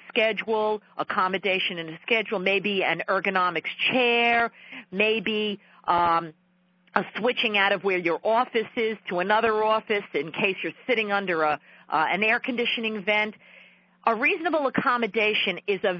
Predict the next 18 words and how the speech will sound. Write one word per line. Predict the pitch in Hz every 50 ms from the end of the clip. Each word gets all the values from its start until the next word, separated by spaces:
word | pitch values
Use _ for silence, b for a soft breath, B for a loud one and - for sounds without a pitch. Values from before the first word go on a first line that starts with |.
| 170 170 -
very | 220 233 240 254 254 269 277 240 - - -
fluid | 247 240 233 226 214 208 208 -
concept. | - - - 208 190 175 175 180 - - - - 131 113 - _ - B B B B B B B
It's, | - 202 202 - - - -
it's | 220 208 202 - - -
a | 226 202 196 196 190 190 - _
personalized | - - - 302 311 294 - 269 226 185 175 165 156 147 143 - -
concept. | - - - 160 151 151 143 - _ - 120 110 - _ _ B B B B B B
And | B 190 202
we | 214 214 - -
ask | 220 240 262 294 285 - - -
you | 285 277
to | 240 262
have | 247 - - 233 202 202 196 190 196 196 190 - b b b b b b -
conversations | - - 262 247 262 277 285 240 277 285 - - - 254 220 214 220 220 - - 226 202 202 202 202 - -
with | 175 185 240 247 226 - -
your | 208 220 202 196
employer. | 202 190 196 - - 190 180 165 160 156 151 -